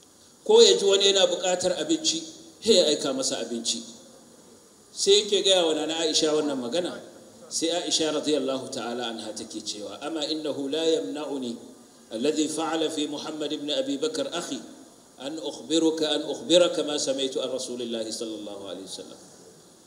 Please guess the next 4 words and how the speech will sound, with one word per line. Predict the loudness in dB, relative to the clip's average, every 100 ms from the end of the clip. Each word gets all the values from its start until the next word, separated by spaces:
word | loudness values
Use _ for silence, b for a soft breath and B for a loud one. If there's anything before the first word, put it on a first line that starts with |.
| -20 -20 -20 -20 -20 -12
Abinda | -6 2 2 4 4
wannan | 4 4 0 -2 -4
shugaban | -6 -6 -4 -2 -2 -4
naka | -8 -10 -10